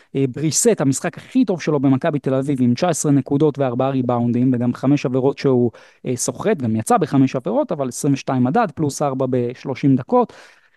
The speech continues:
אה, סך הכל השלישייה שמכבי מאוד מאוד בנתה עליה מהקיץ הגיעה. הורד משחק יחסית טוב, סורקין משחק יחסית טוב, תמיר בלאט,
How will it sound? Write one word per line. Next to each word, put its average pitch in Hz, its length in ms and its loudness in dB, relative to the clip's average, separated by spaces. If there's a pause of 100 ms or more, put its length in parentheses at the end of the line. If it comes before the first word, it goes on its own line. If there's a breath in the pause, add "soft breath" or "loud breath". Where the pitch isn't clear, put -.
(160 loud breath)
אה, 139 220 0
סך 214 260 0
הכל 226 200 2
השלישייה 180 440 0
שמכבי 175 420 0
מאוד 160 240 6
מאוד 170 260 2
בנתה 151 280 0
עליה 147 220 -2
מהקיץ 135 520 -4
הגיעה. 120 440 -2 (500 soft breath)
הורד 185 300 4
משחק 156 500 2
יחסית 135 440 -4
טוב, 185 280 2
סורקין 170 540 -2
משחק - 340 -6
יחסית 139 420 -6
טוב, 208 260 2
תמיר 147 320 0
בלאט, 160 400 0